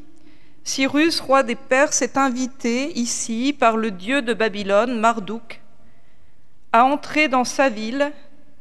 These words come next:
et à renverser le roi qui lui est infidèle. Extraordinaire récit politique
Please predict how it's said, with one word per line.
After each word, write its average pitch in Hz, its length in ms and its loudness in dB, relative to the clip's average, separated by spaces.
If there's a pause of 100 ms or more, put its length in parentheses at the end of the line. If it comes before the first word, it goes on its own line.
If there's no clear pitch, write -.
(220)
et 254 100 6
à 240 120 8
renverser 247 600 2
le 226 140 2
roi 214 380 4
qui - 160 -8
lui 180 160 -4
est 208 160 -2
infidèle. 170 720 -8 (1400)
Extraordinaire 233 1040 2
récit 220 600 -4
politique - 840 -6